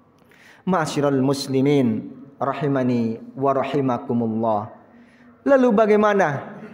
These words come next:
agar kita senantiasa istiqomah kepada Allah Subhanahu wa taala? Maka ada beberapa hal yang kita bisa lakukan untuk menjaga keistiqomahan kita di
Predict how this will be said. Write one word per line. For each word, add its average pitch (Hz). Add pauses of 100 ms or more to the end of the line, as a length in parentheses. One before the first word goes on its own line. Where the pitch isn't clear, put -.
(100)
agar 208
kita 226
senantiasa 220
istiqomah 226 (260)
kepada 220
Allah 196
Subhanahu 160
wa 143
taala? 127 (720)
Maka 151
ada 147
beberapa 143
hal 170
yang 156
kita 175
bisa 185
lakukan 220 (160)
untuk 208
menjaga 254
keistiqomahan 226
kita 196
di 175